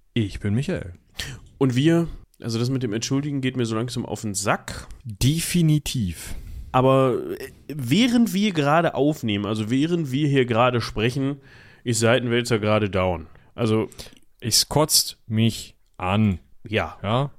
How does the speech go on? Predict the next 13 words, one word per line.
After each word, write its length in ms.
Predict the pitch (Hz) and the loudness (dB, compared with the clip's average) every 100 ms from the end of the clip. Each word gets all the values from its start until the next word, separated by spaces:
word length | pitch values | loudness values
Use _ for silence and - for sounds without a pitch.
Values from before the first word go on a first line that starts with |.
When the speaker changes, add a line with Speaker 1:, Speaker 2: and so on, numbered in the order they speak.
| - - _ _ | -20 -20 _ _
Speaker 2:
Um 220 | 135 151 | 2 4
das 160 | 151 135 | 4 2
an 120 | 127 | 2
dieser 200 | 131 135 | 2 2
Stelle 240 | - 131 | 2 2
nochmal 240 | 123 123 113 | 4 2 4
ganz 260 | 113 131 - | 2 2 0
klar 500 | 113 117 120 120 - | 4 4 4 0 -2
zu 100 | 104 | 2
sagen, 600 | 104 117 120 123 123 - - - | 4 4 4 2 0 -6 -16 -8
wir 200 | 107 101 | -4 0
bedanken 300 | 107 113 110 | 2 2 0
uns 380 | 113 - - | -2 -2 -6